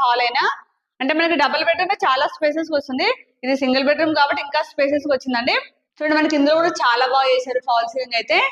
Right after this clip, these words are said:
ఒకసారి పెయింట్ అయిపోతే మాత్రం ఇంకా చాలా బాగా అనిపిస్తుంది. ఇప్పుడు మనం ఫస్ట్ ఫ్లోర్కి వెళ్ళి చూద్దామండి.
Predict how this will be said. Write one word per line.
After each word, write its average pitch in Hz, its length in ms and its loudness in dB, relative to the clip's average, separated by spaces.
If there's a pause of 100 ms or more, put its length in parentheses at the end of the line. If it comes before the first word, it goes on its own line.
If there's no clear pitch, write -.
(400)
ఒకసారి 330 340 0
పెయింట్ 320 320 2
అయిపోతే 349 360 0
మాత్రం 320 280 -6
ఇంకా 311 120 -2 (120)
చాలా 262 260 2
బాగా 302 180 2
అనిపిస్తుంది. 269 440 -4 (500)
ఇప్పుడు 330 200 0
మనం 339 180 6
ఫస్ట్ 277 240 4
ఫ్లోర్కి 339 220 2
వెళ్ళి 294 140 2
చూద్దామండి. 262 420 0